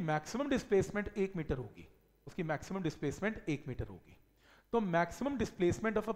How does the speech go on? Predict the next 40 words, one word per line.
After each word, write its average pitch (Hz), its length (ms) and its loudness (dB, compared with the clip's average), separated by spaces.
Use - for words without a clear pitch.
particle 160 460 2
को 113 200 -8
हम 170 160 -4
क्या 170 220 2
बोलते 175 340 2
हैं? 254 100 0
Amplitude। 120 640 -6
तो 156 60 0
amplitude 190 500 0
का 190 100 4
मतलब 190 280 -2
क्या 196 160 4
है? - 520 -4
Maximum 147 500 -4
displacement। 95 680 -10
तो 208 100 6
wave 160 420 6
का 202 100 6
कोई 202 400 2
भी 247 120 0
particle, 147 540 -2
ये 175 160 4
एक 196 100 -2
snapshot 147 560 -4
है 135 80 0
wave 135 280 -4
का, - 140 -10
Actual 156 340 -6
में 170 60 -4
ये 170 120 -2
particle 160 420 0
continuously 160 520 -2
ऊपर, 185 320 -2
हर 147 200 4
particle 214 400 4
ऊपर 208 220 -2
नीचे 190 200 -2
मूव 170 140 -2
करता - 280 -10
है। - 100 -14